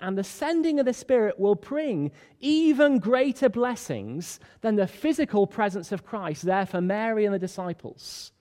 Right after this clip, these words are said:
Because he will be inside us, and he is inside you if you're a Christian today. Because by the Spirit we will be known personally and closely.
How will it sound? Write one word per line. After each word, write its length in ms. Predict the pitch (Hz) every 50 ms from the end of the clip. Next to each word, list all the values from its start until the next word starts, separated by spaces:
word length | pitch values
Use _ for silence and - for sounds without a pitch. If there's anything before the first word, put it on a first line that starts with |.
| _ _ _ _ _ _ _ _ _ _ _ _ _ _ _ _ _ _ _ _ _ _ _ _ _ _
Because 280 | - - - 170 156 -
he 120 | 233 240
will 140 | 240 226 185
be 140 | 190 196 190
inside 520 | 180 165 - - 240 233 262 269 226 139
us, 160 | 98 92 -
and 80 | 147 156
he 240 | 175 190 - - 320
is 80 | 339
inside 440 | 370 320 - - 208 180 180 165 131
you 60 | 147
if 80 | 143 -
you're 120 | 147 139
a 60 | 131 131
Christian 360 | - 143 131 - - 131 127
today. 400 | - 123 131 117 101 82 - - _ _ _ _ _ _ _ _ _ _ _ _ _ _ _ _ _ _ _ _ _ _ _ _ _ _ _ _ _ _ _ _ _ _ _ _ _ _ _ _ _ _ _ _ _ _ _ _ _ -
Because 280 | 156 160 - 175 139
by 180 | - 208 240 262
the 100 | 247 240
Spirit 400 | - - - 220 185 151 127 -
we 180 | 147 156 170 165
will 120 | 165 165
be 240 | 160 175 165 160 151 - - - - -
known 540 | 151 156 180 202 214 220 220 214 202 185 - -
personally 800 | - 214 202 202 202 - - - 127 113 110 101 95 98 101 117 - _ _ - _ _ _ _ _ _ _ _ _ _ _ _ _ _ _ _ _ _ _ _ _ _ _ -
and 240 | 143 143 139 135
closely. 760 | - - - 190 175 170 170 - - - 117 98 87 92 95